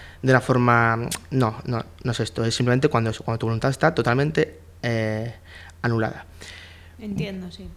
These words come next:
Speaker 1: Bueno, entonces, eh, ya digo que se debe inscribir en este registro para que esté al alcance de todos los profesionales médicos y, y ya como adelantaste y adelantamos antes, se puede revocar y modificar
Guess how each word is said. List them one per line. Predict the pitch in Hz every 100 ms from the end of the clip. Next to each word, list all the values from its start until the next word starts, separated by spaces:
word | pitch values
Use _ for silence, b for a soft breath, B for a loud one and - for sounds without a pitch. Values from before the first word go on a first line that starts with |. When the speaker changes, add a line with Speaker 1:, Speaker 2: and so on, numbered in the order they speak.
| -
Speaker 1:
Bueno, | 147 147 147
entonces, | 131 151 151 131 127 - -
eh, | 135 131 131
ya | 139
digo | 143 160 175
que | 165 127 123 120 120
se | 120 123
debe | 127
inscribir | 127 135 143
en | 127
este | 120 131
registro | 123 160 151 123
para | 120 113
que | - 113 107 - -
esté | 110 -
al | 117
alcance | 120 123 123
de | 117
todos | 113 120
los | 117
profesionales | 117 - 120 120 127
médicos | 151 170 185 190 196 - - - - - - - B B B B -
y, | - 143 135 131 127 127 127 123 123 123 123 -
y | 143
ya | 131 131 131
como | 131 127 127 123
adelantaste | 123 123 120 127 - 127 127 127
y | 127 127
adelantamos | 123 123 123 127 139
antes, | 151 185
se | - -
puede | - 131
revocar | 123 120 120 123 117
y | 117
modificar | 117 113 117 135 190